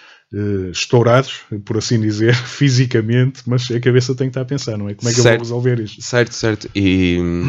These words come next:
Speaker 2: <clears throat> eu diria que é o fator X da nossa modalidade, para te ser sincero, Carlos, porque, eh, f-, foi isso que me prendeu e eu acho que é isso também que prende a maior parte das pessoas quando, quando decidem fazer escalada. <clears throat> É porque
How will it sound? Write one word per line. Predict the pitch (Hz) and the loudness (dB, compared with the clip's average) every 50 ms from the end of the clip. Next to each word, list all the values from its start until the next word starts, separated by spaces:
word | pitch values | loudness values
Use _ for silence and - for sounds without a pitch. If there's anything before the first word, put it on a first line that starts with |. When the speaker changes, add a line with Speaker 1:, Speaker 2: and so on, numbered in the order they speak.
| - - _ - - | -6 -8 _ -4 0
Speaker 2:
<clears throat> | 156 151 123 104 90 - - _ _ _ _ _ _ _ _ _ - | 0 0 0 -2 -4 -10 -16 _ _ _ _ _ _ _ _ _ 4
eu | 143 147 | 4 6
diria | 156 156 156 151 139 | 8 8 6 4 4
que | - | 4
é | 147 | 4
o | 143 | 4
fator | - 143 139 135 - 117 | 4 4 2 2 0 0
X | - - - 120 113 | 0 0 -2 0 0
da | 110 113 | 0 0
nossa | 113 113 113 113 - 113 | 2 2 0 0 0 -2
modalidade, | 110 107 107 110 110 107 110 101 90 - | 0 2 2 2 2 2 2 2 2 2
para | - - | 0 0
te | - | 0
ser | - - | -2 -14
sincero, | 92 - 98 95 - 95 87 | -10 -10 -6 -4 -2 -2 -2
Carlos, | 80 - 82 80 80 - | -2 -2 -4 -4 -4 -6
porque, | - - 85 82 - - - 90 87 87 82 76 - - _ _ _ - | -8 -6 -8 -8 -6 -6 -4 -2 -2 -2 -2 -4 -6 -12 _ _ _ -10
eh, | - 78 | -10 -8
f-, | 78 - - - - - | -8 -8 -12 -16 -16 -14
foi | - - - 98 101 | -8 -2 2 4 4
isso | 104 - - | 4 2 0
que | - - | -2 -4
me | 110 101 | -4 0
prendeu | 98 104 98 92 92 101 107 110 117 110 | 0 0 0 2 2 2 2 2 2 0
e | 107 104 | 0 -2
eu | 104 98 98 98 98 101 98 | -2 -2 -2 -4 -4 -6 -6
acho | 98 95 - | -6 -6 -6
que | - - 98 | -6 -4 -4
é | 101 | -2
isso | 98 98 - | -2 -4 -4
também | - 92 98 98 92 | -4 -2 -2 -2 -4
que | - - | -4 -4
prende | - - 101 98 95 | 0 0 0 2 0
a | 95 | -2
maior | 95 95 | -2 -2
parte | 92 - 98 90 - | -2 -2 -2 -2 -2
das | - 85 | -6 -12
pessoas | - - - 98 92 - | -10 -6 -4 -4 -4 -4
quando, | - - - 95 95 92 92 90 92 101 _ - - - - - _ _ _ - | -6 -4 -4 -2 -2 -2 -4 -6 -8 -10 _ -20 -20 -20 -20 -20 _ _ _ -10
quando | - - 95 92 92 87 92 | -2 -2 -2 -2 -2 -6 -8
decidem | 80 - - - 92 90 87 | -12 -10 -6 -4 -2 -2 -2
fazer | - 98 82 95 | -4 -4 -4 -4
escalada. | 90 - - - 95 95 95 87 85 82 - - - - - - - _ _ _ _ _ _ - | -4 -4 -4 -4 -2 0 0 0 0 -2 -6 -10 -14 -16 -18 -20 -20 _ _ _ _ _ _ -2
<clears throat> | 143 160 - - 127 | -2 -2 0 0 0
É | 127 92 | 0 2
porque | 76 - - - - - - - | 2 4 2 2 2 0 -6 -6